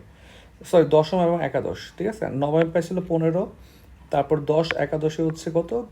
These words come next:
বিশ কোটি টাকা করে, এখন পঁচিশ কোটি টাকা করে পাচ্ছে। এখন টিএবি বলেছে এই বরাদ্দ অযৌক্তিকভাবে দেওয়া হচ্ছে, এলাকার রাস্তাঘাট, সেতুঘাট,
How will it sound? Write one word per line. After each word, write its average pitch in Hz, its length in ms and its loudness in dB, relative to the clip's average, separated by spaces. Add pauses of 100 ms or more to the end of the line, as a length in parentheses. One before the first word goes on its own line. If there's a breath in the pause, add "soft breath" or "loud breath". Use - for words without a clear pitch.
বিশ 160 200 -4
কোটি 165 240 -4
টাকা 131 220 -2
করে, 104 140 -2
এখন 131 220 -4
পঁচিশ 165 320 -6
কোটি 127 220 -8
টাকা 104 180 -2
করে 104 160 -8
পাচ্ছে। - 360 -12 (760 loud breath)
এখন 190 320 2
টিএবি 202 600 4
বলেছে 180 480 2
এই 180 200 2
বরাদ্দ 165 320 4
অযৌক্তিকভাবে 170 880 2 (120)
দেওয়া 156 240 2
হচ্ছে, 170 540 -2 (120)
এলাকার 160 480 0 (180)
রাস্তাঘাট, 156 800 0
সেতুঘাট, 160 960 -2